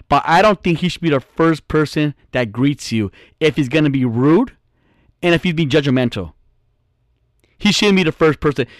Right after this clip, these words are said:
He should not have that title if he's gonna be a jackass about it. And I'm glad that I didn't judge the whole restaurant of one fucking person's mistake, as one person's foolishness.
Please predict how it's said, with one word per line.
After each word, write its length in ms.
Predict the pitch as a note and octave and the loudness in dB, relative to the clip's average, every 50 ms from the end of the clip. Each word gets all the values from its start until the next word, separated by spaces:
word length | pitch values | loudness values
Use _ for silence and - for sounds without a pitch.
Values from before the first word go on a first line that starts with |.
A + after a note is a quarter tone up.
| - _ | -20 _
He 140 | - - F3+ | -4 -4 -2
should 200 | - - F3+ D#3 | 0 0 0 0
not 380 | D#3 D#3+ E3 E3 E3 D3+ - | 0 2 2 2 2 0 -2
have 280 | - - C#3 C#3 C#3 B2 | -4 -4 -2 -2 -2 -2
that 200 | B2 A2+ G#2+ - | -4 -4 -6 -6
title 540 | - C3+ C3+ C#3 C3 A2+ G2 F#2 F2 - _ _ _ _ _ _ _ _ _ _ _ _ _ _ _ | -4 -2 0 0 0 -2 -4 -8 -12 -16 _ _ _ _ _ _ _ _ _ _ _ _ _ _ _
if 180 | - E3 D3 - | -2 -2 0 0
he's 140 | E3+ D#3 | -2 -2
gonna 140 | D3 D#3 D3 | 0 0 0
be 120 | C3 C#3 C3 | 2 2 0
a 80 | A#2+ | 0
jackass 560 | G2+ - - B2+ B2 B2 - A#2 A2 G#2 - | -2 -2 -2 -2 -2 -2 -2 -6 -6 -6 -8
about 320 | G2+ F#2 F2+ A#2+ B2 A#2 G2 | -10 -6 -2 0 0 0 -2
it. 320 | F#2 E2+ - - - - _ _ _ _ _ _ _ _ _ _ _ _ _ _ _ _ _ _ _ _ _ _ _ _ - - - - _ - | -4 -10 -18 -20 -20 -20 _ _ _ _ _ _ _ _ _ _ _ _ _ _ _ _ _ _ _ _ _ _ _ _ -20 -20 -20 -20 _ -4
And 120 | E3+ F3+ F#3 | 0 2 2
I'm 200 | F#3 F3 D3+ A#2+ | 2 2 0 0
glad 520 | C3 C#3+ D#3+ F3+ F#3 E3+ D3+ C#3+ C3 - _ _ _ _ _ _ | 0 2 2 4 4 4 4 2 0 -2 _ _ _ _ _ _
that 180 | E3 D#3 - - | -2 -2 0 0
I 120 | D#3+ D#3+ | 0 2
didn't 280 | D#3+ D#3+ D3+ C3+ C3 A#2+ | 2 0 0 -2 -2 -2
judge 260 | A2 C#3+ D#3 D3+ C3 | -2 -2 -2 0 -2
the 100 | C#3+ B2 | -4 -2
whole 240 | A#2+ D3 C#3 A#2+ G#2+ | 0 0 0 0 2
restaurant 560 | A2 D3 E3+ D#3 - - - A#2 G#2+ G2 - _ _ _ _ _ _ _ _ C#3 | 2 2 2 0 0 -2 -2 -2 -2 -4 -6 _ _ _ _ _ _ _ _ 0
of 240 | C#3 C3 A#2 A#2+ | 0 0 0 -2
one 240 | B2+ C#3 C#3+ C#3 C3 | -2 -2 0 0 -2
fucking 400 | - - - C#3 B2+ - A#2+ A2+ | -4 -2 -4 -4 -2 -4 -8 -8
person's 380 | - - C#3 B2+ - - A#2 A2 | -4 -4 -4 -4 -4 -6 -8 -8
mistake, 640 | G#2+ G2+ - - - C#3+ C#3 A#2 F#2+ - - - _ _ _ _ _ _ _ _ _ _ _ | -8 -8 -10 -6 -2 -2 -2 -2 -4 -8 -16 -20 _ _ _ _ _ _ _ _ _ _ _
as 220 | - C3+ C#3+ C3+ B2 | -6 -4 -2 -2 -2
one 220 | B2 C#3 D3+ C#3 | 0 0 0 -2
person's 400 | - - C#3+ C3+ B2 - B2+ A#2 | -2 -2 -4 -4 -2 -4 -6 -6
foolishness. 760 | - - E3 E3+ D#3+ C3+ - - F#2 D#2+ D#2+ - - - | -2 0 2 2 2 0 -2 -8 -12 -14 -16 -20 -20 -20